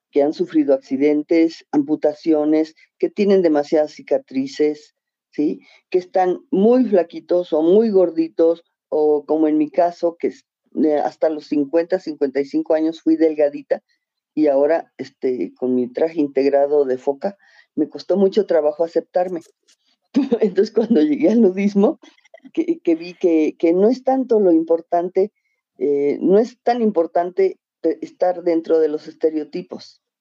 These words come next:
sino aceptarte tú misma como estás en ese mismo momento, ¿sí? Ya soy una persona mayor y es imposible, no me voy a pasar la vida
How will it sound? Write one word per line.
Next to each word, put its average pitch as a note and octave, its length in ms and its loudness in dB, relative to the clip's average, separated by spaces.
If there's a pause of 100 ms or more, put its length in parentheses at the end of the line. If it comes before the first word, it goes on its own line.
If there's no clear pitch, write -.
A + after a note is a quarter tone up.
sino D#3 260 -2
aceptarte F#3+ 640 -4
tú G#3+ 160 -2
misma F#3+ 340 0
como D3 200 0
estás E3+ 320 -2 (280)
en F#3 160 0
ese G3+ 220 -2
mismo F#3 320 2
momento, F3+ 560 0 (480)
¿sí? F#3 300 -6 (400)
Ya F#3 200 0
soy F3+ 180 2
una D#3 200 2
persona C#3 340 -2
mayor C#3+ 580 2 (180)
y D#3 240 0
es D#3 200 -6
imposible, F3+ 580 2
no F#3+ 140 4
me G#3 140 2
voy G3 160 2
a F#3 120 2
pasar E3+ 360 -2
la D#3+ 140 2
vida D3+ 340 -6